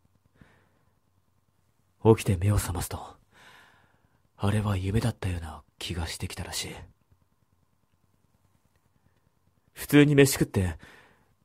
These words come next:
学校に行く用意をして家を出ようとした時に、ふと気になったらしい。カーテンを開けてみた。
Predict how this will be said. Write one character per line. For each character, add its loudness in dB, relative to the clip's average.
学 10
校 10
に 4
行 2
く 6
用 12
意 2
を 0
し -8
て -6
家 6
を 4
出 0
よ 4
う -4
と -10
し -10
た -8
時 -4
に、 -18
ふ -14
と -8
気 -8
に 0
な -2
っ -2
た -12
ら -12
し -8
い。 -18
カ 10
ー 4
テ -2
ン -6
を -8
開 -4
け -8
て -8
み -8
た。 -16